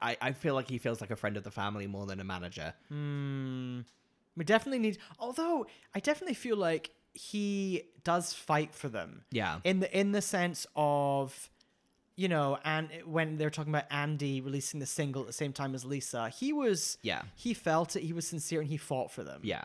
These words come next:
Speaker 2: So he does, he does his job. Also, at the end of this scene, Nathan kind of reveals that Lisa's harder to work with than Andy.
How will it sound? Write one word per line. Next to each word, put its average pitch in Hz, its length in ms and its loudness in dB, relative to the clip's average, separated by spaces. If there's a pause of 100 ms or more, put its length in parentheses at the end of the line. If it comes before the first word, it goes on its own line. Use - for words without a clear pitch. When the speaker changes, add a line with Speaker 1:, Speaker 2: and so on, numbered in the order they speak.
Speaker 2:
So 165 760 2 (100)
he 285 140 -10
does, 269 180 -4
he 320 140 -6
does 285 180 -2
his 147 160 -2
job. 95 460 -8
Also, 170 380 6
at 139 60 2
the 143 100 0
end 160 180 2
of 147 80 -2
this 143 140 2
scene, 131 420 0
Nathan 135 920 0
kind 151 200 0
of 135 100 0
reveals 123 480 0
that 117 220 -2 (240)
Lisa's 135 480 -2
harder 120 280 0
to - 140 -8
work 120 300 -2
with 107 160 -4
than 101 120 -4
Andy. 110 420 -6